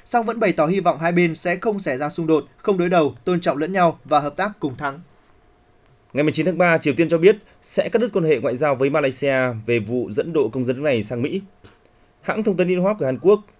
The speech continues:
Speaker 2: cùng hãng tin quốc tế ngày mười chín tháng ba đồng loạt cho hay, trong một thông báo, Bộ Ngoại giao Triều Tiên tuyên bố cắt đứt hoàn toàn quan hệ ngoại giao với Malaysia vì quốc gia Đông Nam Á cho phép dẫn độ một công dân Triều Tiên sang Mỹ để xét xử cáo buộc rửa tiền.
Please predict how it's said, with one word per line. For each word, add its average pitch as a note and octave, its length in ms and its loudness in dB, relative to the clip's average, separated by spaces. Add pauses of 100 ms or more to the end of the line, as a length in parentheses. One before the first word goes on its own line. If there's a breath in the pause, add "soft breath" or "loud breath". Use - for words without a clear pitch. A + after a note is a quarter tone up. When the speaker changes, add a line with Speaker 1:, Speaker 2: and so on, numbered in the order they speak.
(120)
Speaker 2:
cùng C3+ 280 0
hãng D3 200 -4
tin D#3+ 260 0
quốc F3 180 -2
tế C3+ 220 4
ngày E3 80 -2
mười B2+ 80 -2
chín A#2+ 120 -8
tháng C3+ 100 -6
ba C#3+ 160 2
đồng A#2 140 0
loạt A#2 140 2
cho C3+ 120 -6
hay, C3+ 220 2 (640 soft breath)
trong F#3+ 140 0
một F3+ 60 0
thông F3 140 -2
báo, D3+ 240 4
Bộ E3+ 120 -2
Ngoại C3 120 -2
giao D#3 140 0
Triều C#3+ 100 -2
Tiên D3 180 -2
tuyên C3 160 -6
bố C3+ 280 2
cắt G3+ 120 2
đứt A3 160 -2
hoàn C#3 200 -4
toàn B2 220 0
quan C#3+ 140 -2
hệ A#2+ 180 -2
ngoại A#2+ 160 -4
giao C3+ 260 0
với B2+ 180 0
Malaysia C3+ 480 0 (480 soft breath)
vì D3+ 180 2
quốc F3+ 180 4
gia E3 300 0
Đông D#3+ 240 0
Nam D3 100 -4
Á C3 260 0
cho D#3 140 2
phép F#3 280 0
dẫn D3+ 140 0
độ D3+ 140 0
một B2 180 0
công C3+ 120 -4
dân C3 160 -2
Triều A#2+ 100 -2
Tiên B2+ 160 -2
sang B2+ 200 -4
Mỹ D#3+ 180 0
để G#3 160 -2
xét - 180 -8
xử A2+ 260 -2
cáo A2+ 140 -2
buộc C3 220 -2
rửa G#2 100 -2
tiền. G#2+ 280 0